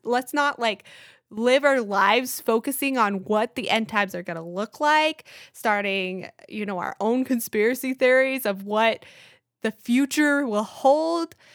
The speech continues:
because, you guys, our end is never an end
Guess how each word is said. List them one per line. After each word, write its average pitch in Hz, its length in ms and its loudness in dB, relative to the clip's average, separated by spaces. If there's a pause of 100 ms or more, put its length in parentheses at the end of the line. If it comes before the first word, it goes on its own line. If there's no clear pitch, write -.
(240)
because, 254 600 -4
you 240 140 -12
guys, 262 560 -6 (320)
our 311 200 4
end 233 280 -2
is 208 180 -8
never 185 280 -2
an 160 180 -10
end - 280 -10